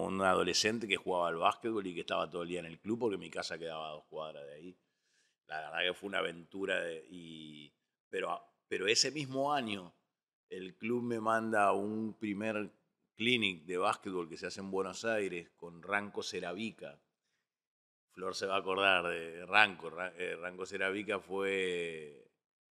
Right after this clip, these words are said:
es un yugoslavo que fue, fue campeón del mundo de clubes, ¿no? Y, y con, y creo que con Yugoslavia también, ya no recuerdo, pero fue un monstruo, fue un tipo,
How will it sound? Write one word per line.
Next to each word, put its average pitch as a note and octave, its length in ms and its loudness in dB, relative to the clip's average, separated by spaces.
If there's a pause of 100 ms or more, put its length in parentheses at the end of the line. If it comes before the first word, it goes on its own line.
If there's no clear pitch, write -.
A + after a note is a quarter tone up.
(880)
es F#2 200 -4
un F2+ 120 -8
yugoslavo G2+ 580 8
que F#2+ 120 2
fue, F2+ 500 8
fue F2 240 0
campeón F#2 440 2
del F2 120 2
mundo F2+ 680 4
de D#2+ 200 0
clubes, G#2 600 8
¿no? F#2+ 160 4
Y, F2+ 260 4
y F#2 120 0
con, E2+ 320 -4
y E2+ 320 -6
creo F#2+ 260 4
que G2+ 100 4
con F2+ 320 0
Yugoslavia F2 480 4
también, F2+ 360 -2
ya F2+ 100 -2
no E2+ 160 -4
recuerdo, E2+ 560 0
pero D2+ 140 -18
fue - 160 -20
un A#2 120 -14
monstruo, F2 480 -10
fue D#2+ 120 -18
un F2+ 120 -14
tipo, E2+ 1200 -4